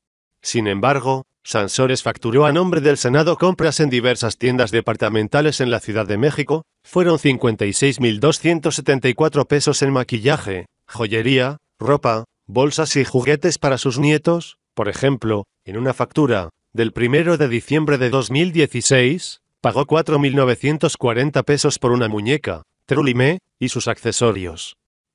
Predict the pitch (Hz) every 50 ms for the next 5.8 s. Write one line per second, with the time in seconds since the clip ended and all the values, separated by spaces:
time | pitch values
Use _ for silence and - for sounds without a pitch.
0 | _ _ _ _ _ _ _ _ - 117 123 117 - - 117 110 113 113 120 113
1 | 113 110 - - 117 110 - - 156 160 160 147 - - 127 117 110 127 139 143
2 | - 151 143 131 117 110 110 110 131 139 - 131 123 110 - 120 113 - - 123
3 | 120 127 139 135 139 147 135 135 123 113 110 110 - - 120 113 110 113 110 123
4 | 135 147 139 127 143 135 147 147 131 110 110 110 113 117 - - - _ _ _
5 | _ - 139 139 147 160 165 156 156 139 120 135 120 113 110 117